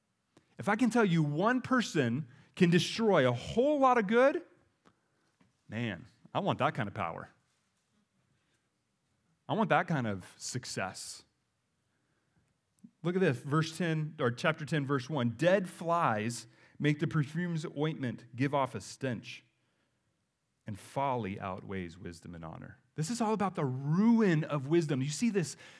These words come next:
this perfumer, he's working tirelessly to, to perfect this. And yet, one or two flies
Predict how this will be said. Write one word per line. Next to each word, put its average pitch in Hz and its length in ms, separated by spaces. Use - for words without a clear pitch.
this 135 240
perfumer, 175 840
he's 165 300
working 190 840
tirelessly 185 840
to, 123 220
to 147 80
perfect - 760
this. - 480
And 151 180
yet, 202 360
one 151 220
or 196 60
two 190 180
flies 104 840